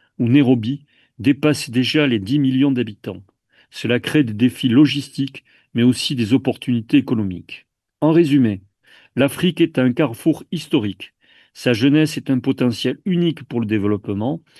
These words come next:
mais seulement si l'emploi, l'éducation et la formation suivent.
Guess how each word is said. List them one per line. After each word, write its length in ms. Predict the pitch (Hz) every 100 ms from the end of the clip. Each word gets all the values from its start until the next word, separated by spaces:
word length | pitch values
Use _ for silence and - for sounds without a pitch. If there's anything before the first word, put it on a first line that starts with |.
| - _
mais 80 | 113
seulement 400 | - 165 151 139
si 200 | 117 120
l'emploi, 600 | 127 151 139 120 98 - _ _ _ -
l'éducation 920 | 156 180 180 160 147 127 - 107 101 _ -
et 60 | 120
la 100 | 120
formation 640 | - 113 110 - 139 123
suivent. 440 | 113 - 95 98